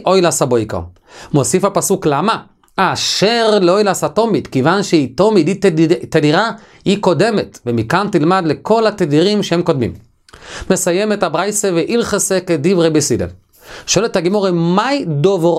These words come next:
אחר שבית הלל אמרו? מסבירים הראשונים, גם בית שמאי אמרו שתי טעמים. אדם אומר כל הטעמים שיש לו. בית הלל מוסיפים את המילים דובר אחר, זאת אומרת, אנחנו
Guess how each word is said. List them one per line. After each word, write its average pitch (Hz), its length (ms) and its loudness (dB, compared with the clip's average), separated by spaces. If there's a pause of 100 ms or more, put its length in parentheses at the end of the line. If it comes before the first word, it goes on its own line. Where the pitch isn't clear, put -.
(120)
אחר 175 560 0
שבית 151 380 0 (140)
הלל 156 420 4
אמרו? 131 280 2 (580)
מסבירים 156 340 2
הראשונים, 160 500 0
גם 139 140 0
בית 127 100 0
שמאי 226 260 0
אמרו 175 180 2
שתי 156 220 0
טעמים. 120 420 -2 (480)
אדם 214 320 -2
אומר 302 340 0
כל 220 180 0
הטעמים 226 340 -2
שיש 202 360 -4
לו. 92 100 -10 (500)
בית - 100 0 (120)
הלל 220 120 2
מוסיפים 202 400 0
את - 120 -2
המילים 170 400 2
דובר 160 720 2
אחר, 175 260 0
זאת 139 120 0
אומרת, 190 300 2
אנחנו 156 440 -2